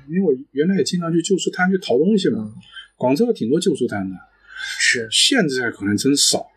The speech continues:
Speaker 1: 街边都有，到下午就有人卖，卖一些连环画呀，这种老画册呀，包括苏联的海报啊，什么杂志之类的。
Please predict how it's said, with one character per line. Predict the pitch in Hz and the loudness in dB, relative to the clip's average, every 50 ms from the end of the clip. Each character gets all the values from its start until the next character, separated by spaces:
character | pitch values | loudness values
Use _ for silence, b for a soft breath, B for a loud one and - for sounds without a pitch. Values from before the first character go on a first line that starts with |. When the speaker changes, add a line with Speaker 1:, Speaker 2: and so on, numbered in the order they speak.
| _ _ _ | _ _ _
Speaker 1:
街 | - - 196 | -2 -2 -2
边 | 190 196 208 226 240 247 | -2 0 0 0 2 2
都 | 233 214 | 4 4
有， | 185 143 113 107 104 - _ _ _ _ _ | 4 4 2 0 -4 -8 _ _ _ _ _
到 | - - 147 | -2 -2 0
下 | - - - 160 | 0 0 2 2
午 | 143 120 113 | 0 0 -2
就 | 110 139 | -4 -2
有 | 139 120 | 0 0
人 | 107 104 113 | 0 2 0
卖， | 131 143 135 123 117 107 | 2 2 2 2 0 0
卖 | - 135 127 120 | 0 0 0 2
一 | 117 | 2
些 | 110 127 120 117 113 117 113 117 117 120 120 110 - | 2 2 2 2 2 2 2 2 0 0 0 -2 0
连 | 110 113 123 | 0 0 2
环 | 127 127 123 | 2 0 -2
画 | 123 - 143 131 117 107 | -2 0 0 2 2 0
呀， | 101 101 95 92 95 98 107 117 | -4 -8 -12 -12 -12 -12 -10 -10
这 | - - 123 | -4 -2 -2
种 | 113 120 113 104 107 | -2 0 -2 -2 0
老 | 104 101 | 0 -2
画 | - - - - - 120 | -2 -4 -2 -2 0 0
册 | - - - 151 | 0 0 0 0
呀， | 139 117 110 - _ | 0 0 -2 -6 _
包 | _ 117 | _ -14
括 | 117 117 | -10 -4
苏 | 113 - - 139 131 | -4 -2 2 2 2
联 | 113 113 117 | 2 0 -2
的 | 123 117 | 0 -2
海 | - - 113 | -2 -2 -2
报 | 107 117 | 0 0
啊， | 127 135 131 123 117 113 113 110 107 107 107 | 2 2 4 2 2 2 2 0 -2 -2 -2
什 | 107 107 110 | -4 -4 -2
么 | 113 107 110 | -2 -2 -2
杂 | 107 - - - 110 | -2 -2 -2 0 0
志 | - - 151 123 | 2 2 2 2
之 | 110 113 107 107 | 2 0 0 0
类 | 101 98 | 0 -2
的。 | 98 | -4